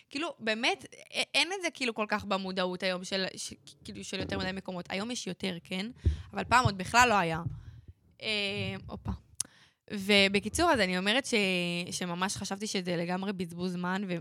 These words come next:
וכאילו, מה יש לי להכיר את עצמי, מה יש לי לעבור עם עצמי דרך, מה יש לי להכיר עוד אנשים, מה יש לי להיפתח לעולם עוד יותר, ל-, ל-, להכיר עוד חברות אחרות, ל-, אבל, אה,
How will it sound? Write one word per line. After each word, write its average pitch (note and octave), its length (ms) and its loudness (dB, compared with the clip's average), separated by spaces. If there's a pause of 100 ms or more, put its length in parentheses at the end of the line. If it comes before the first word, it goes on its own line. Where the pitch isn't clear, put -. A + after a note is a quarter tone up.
וכאילו, F3 480 -6 (520)
מה G3 100 0
יש G#3 120 -4
לי A3+ 60 2
להכיר G#3+ 220 0
את - 80 -8
עצמי, G3 300 -4
מה G3 140 0
יש F#3+ 140 -4
לי G#3 60 -2
לעבור F3 280 0
עם F#3+ 80 -4
עצמי F3+ 240 -6
דרך, F#3 300 -2
מה F#3 100 0
יש F#3 120 -6
לי F#3+ 60 -6
להכיר F3+ 240 -4
עוד F#3 140 -2
אנשים, F3+ 400 -4
מה F3+ 80 0
יש F3+ 160 -6
לי F#3 160 -6 (360)
להיפתח F#3 440 -2
לעולם A3+ 320 6
עוד B3 120 2
יותר, B3+ 380 4
ל-, F3 200 -2
ל-, F3 60 -4
להכיר F3 300 -4
עוד G3+ 140 -8
חברות F#3+ 380 -2
אחרות, B3+ 500 0
ל-, G3+ 60 -6 (1300)
אבל, F#3 340 -6
אה, F3+ 800 -6